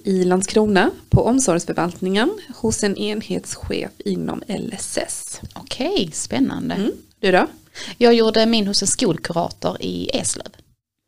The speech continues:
Speaker 1: När vi studerade så, ehm, eh, var ju det är ganska svårt att komma in på socionomprogrammet. Det var rätt hög, eh,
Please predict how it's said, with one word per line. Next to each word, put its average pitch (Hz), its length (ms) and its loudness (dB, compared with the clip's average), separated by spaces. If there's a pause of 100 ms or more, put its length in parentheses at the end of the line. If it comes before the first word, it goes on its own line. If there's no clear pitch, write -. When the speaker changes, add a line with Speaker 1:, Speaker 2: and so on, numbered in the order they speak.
(320)
Speaker 1:
När 240 420 6 (200)
vi 294 500 6 (220)
studerade 226 800 4 (200)
så, 202 580 8
ehm, 190 580 6 (760)
eh, - 560 -2
var 208 360 4
ju 196 540 8 (400)
det - 100 -2
är 190 40 0
ganska 254 320 4
svårt 185 580 4
att - 80 2
komma 330 180 8
in 220 160 4
på 175 420 6
socionomprogrammet. 190 760 2
Det 196 60 2
var 208 100 4
rätt 320 220 2
hög, 208 640 2
eh, 185 560 0